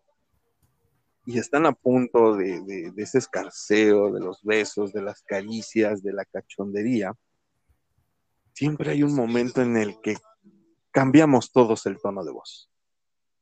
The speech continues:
Y pasamos de un tono normal como el que estoy haciendo ahorita a un tono más agudo o más grave, dependiendo del sexo, en el cual se baja el volumen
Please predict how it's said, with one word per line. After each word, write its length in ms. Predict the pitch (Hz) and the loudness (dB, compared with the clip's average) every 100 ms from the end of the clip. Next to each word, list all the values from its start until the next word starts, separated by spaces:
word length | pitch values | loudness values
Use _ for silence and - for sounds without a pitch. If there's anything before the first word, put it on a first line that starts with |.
| _ _ _ | _ _ _
Y 80 | 110 | -4
pasamos 560 | - 98 135 160 156 110 | -2 2 2 4 4 4
de 60 | |
un 180 | 110 120 | 2 2
tono 240 | 120 117 | 2 2
normal 440 | 107 90 95 98 98 | 0 -2 -6 -6 -6
como 180 | 120 101 | -6 -6
el 60 | |
que 100 | - | -8
estoy 220 | 82 104 | -4 -2
haciendo 320 | 104 - 98 90 | -2 -4 -4 -2
ahorita 420 | 85 80 - 147 _ _ _ _ _ _ | -4 -6 -10 -10 _ _ _ _ _ _
a 80 | - | -12
un 200 | 80 90 - | -10 -12 -12
tono 360 | 90 90 107 - - _ _ _ - | -12 -10 -14 -14 -20 _ _ _ -20
más 320 | - 60 - - | -16 -16 -12 -4
agudo 440 | 139 117 92 101 _ _ _ _ _ | -2 -2 -4 -10 _ _ _ _ _
o 80 | - | -6
más 200 | 98 82 | -6 -6
grave, 320 | 87 87 95 | -8 -4 -2
dependiendo 500 | 123 - 85 80 73 | -2 -4 -10 -12 -14
del 100 | - | -16
sexo, 360 | - 104 - 135 _ _ _ _ _ _ | -4 -4 -4 -12 _ _ _ _ _ _
en 160 | 98 95 | -12 -10
el 120 | 92 | -4
cual 300 | 107 104 104 _ _ | 2 2 2 _ _
se 220 | - 90 | -12 -4
baja 340 | 95 107 - | 0 -2 0
el 80 | 147 | -2
volumen 480 | 104 95 92 98 | -2 -4 -8 -10